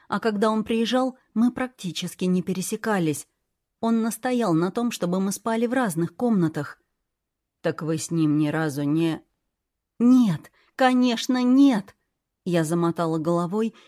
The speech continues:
чувствуя, как волосы щекочут спину. Тайк улыбнулся, но его улыбка была недолгой. Он отпустил меня и сделал шаг назад,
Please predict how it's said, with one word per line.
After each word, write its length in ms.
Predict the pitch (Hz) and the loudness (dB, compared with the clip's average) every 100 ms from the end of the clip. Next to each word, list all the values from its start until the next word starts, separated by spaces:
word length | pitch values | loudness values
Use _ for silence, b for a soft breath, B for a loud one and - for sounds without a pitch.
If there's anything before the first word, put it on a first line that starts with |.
| b | b
чувствуя, 500 | - 233 220 - 165 | -8 -6 -6 -4 -4
как 220 | 165 170 165 | -2 -8 -6
волосы 440 | 175 202 226 233 | -6 -6 -8 -8
щекочут 600 | - 202 160 147 165 151 | -10 -8 -6 -6 -8 -10
спину. 540 | - 170 165 156 143 - _ _ _ _ _ _ _ _ _ _ _ | -8 -2 0 0 -2 -8 _ _ _ _ _ _ _ _ _ _ _
Тайк 280 | 175 160 - | -4 -4 -2
улыбнулся, 720 | 170 160 180 214 214 - 143 - _ | -2 0 0 0 -2 -4 -6 -8 _
но 160 | 196 196 | 2 4
его 220 | 185 190 | 4 2
улыбка 460 | 185 190 233 - 175 | 2 0 -2 -2 0
была 260 | 180 180 | 2 2
недолгой. 720 | 190 196 208 214 160 151 127 _ _ _ _ _ | 2 4 4 4 2 -2 -2 _ _ _ _ _
Он 180 | 202 208 | 0 2
отпустил 600 | 202 - 214 - 247 240 | 0 -4 -8 -6 -2 2
меня 360 | 190 160 151 139 _ - | 4 4 2 -2 _ -4
и 100 | 175 | -2
сделал 400 | 143 165 180 165 | 0 -2 -2 -4
шаг 320 | - 160 170 | -4 -4 0
назад, 480 | 165 160 190 196 | 2 2 -2 -6